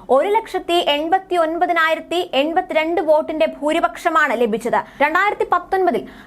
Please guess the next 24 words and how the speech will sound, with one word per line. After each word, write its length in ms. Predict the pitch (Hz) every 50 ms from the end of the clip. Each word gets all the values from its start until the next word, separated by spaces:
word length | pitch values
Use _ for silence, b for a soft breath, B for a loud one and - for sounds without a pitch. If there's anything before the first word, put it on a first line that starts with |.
| B
പി 60 | -
കെ 220 | 330 320 330 370 370
ശ്രീമതിക്കെതിരെ 800 | 370 - 339 330 339 370 370 381 381 359 - 330 330 320 330 339 339
കെ 140 | 311 311 349 339 -
സുധാകരന്റെ 680 | 320 262 - 262 339 349 392 370 359 349 349 320 302 320
ഭൂരിപക്ഷം 640 | 262 - 285 311 330 349 349 349 349 - - 349 349
തൊണ്ണൂറ്റിനാലായിരത്തി 1200 | 339 320 302 302 302 349 370 359 370 349 339 339 320 311 311 330 339 339 339 339 339 330 311 302
അഞ്ഞൂറ്റി 440 | 277 285 285 294 311 339 339 339 339
അൻപത്തി 440 | 349 320 294 285 285 320 311 320 320
ഒൻപതായിരുന്നു. 680 | 294 277 269 285 349 311 294 247 214 196 208 202 185 - B B B B B B B
ഇടതുകോട്ടകളെല്ലാം 1000 | 254 262 277 277 359 294 320 311 330 330 349 349 339 330 320 320 320 320 302 254
വീഴ്ത്തിയായിരുന്നു 760 | 285 311 339 349 349 349 - 349 359 330 302 302 294 285 320
സുധാകരന്റെ 760 | - - 302 269 277 277 311 311 330 339 320 311 302 277 277 262
മുന്നേറ്റം. 480 | 240 233 226 220 233 233 220 226 208 - B B B B B B B 339
കണ്ണൂർ, 400 | 349 339 339 359 403 440 - 640 269
അഴീക്കോട്, 720 | 320 320 285 370 392 381 - 370 370 359 302 349 359 403 B B B B B
അതുപോലെ 320 | 262 311 302 339 330 330
പേരാവൂർ, 760 | 339 339 320 302 311 330 339 349 339 339 330 320 339 370 - B B B B -
ഇരിക്കൂർ 500 | 285 320 370 359 - - - 359 370 370
മണ്ഡലങ്ങളിൽ 680 | 330 330 311 311 311 320 330 339 339 339 339 330 339 339 -
വമ്പിച്ച 560 | 214 285 302 339 370 392 440 415 415 - 453
ലീഡോടെ 500 | 440 359 359 339 302 330 330 320 320 311
സുധാകരൻ 560 | 320 294 - 285 311 320 320 320 320 330 320 302
മുന്നേറിയപ്പോൾ 680 | 311 302 294 330 330 330 320 330 320 - 294 226